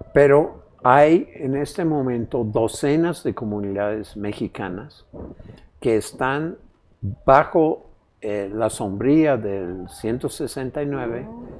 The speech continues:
Speaker 1: ah, exigiendo autonomía.
Speaker 2: Ujú.
Speaker 1: Es una condición,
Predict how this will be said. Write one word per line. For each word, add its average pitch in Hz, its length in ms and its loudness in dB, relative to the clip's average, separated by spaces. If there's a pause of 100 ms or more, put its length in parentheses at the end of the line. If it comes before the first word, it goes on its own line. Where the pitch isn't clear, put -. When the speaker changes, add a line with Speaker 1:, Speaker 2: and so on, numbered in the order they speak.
(460)
Speaker 1:
ah, 98 720 -4 (140)
exigiendo 131 1040 -4 (320)
autonomía. 131 880 -2 (240)
Speaker 2:
Ujú. 180 380 -16
Speaker 1:
Es 127 180 -2
una 170 260 4
condición, 135 960 0